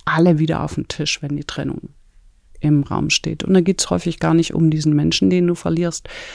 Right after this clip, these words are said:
sondern um diesen ganzen alten Mist. Und deswegen hilft, erstmal unter den Flügel zu kommen, der, und sich dann in Ruhe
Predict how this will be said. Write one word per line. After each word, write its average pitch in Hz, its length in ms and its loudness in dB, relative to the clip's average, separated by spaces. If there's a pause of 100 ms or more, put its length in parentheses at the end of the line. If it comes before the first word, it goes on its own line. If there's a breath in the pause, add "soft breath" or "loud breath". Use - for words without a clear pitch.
(120)
sondern 156 520 6
um 160 320 2
diesen 175 300 4
ganzen 156 440 0
alten 151 480 0 (120)
Mist. 160 480 2 (260 loud breath)
Und 165 200 4
deswegen 170 380 2
hilft, 170 520 2 (300 loud breath)
erstmal 156 360 4
unter 147 160 0
den 147 100 0
Flügel 165 360 -6
zu - 160 -10
kommen, 147 380 -6 (180)
der, - 180 -2
und 160 180 4
sich 160 200 -2
dann 170 360 6 (120)
in 160 180 6
Ruhe 165 500 8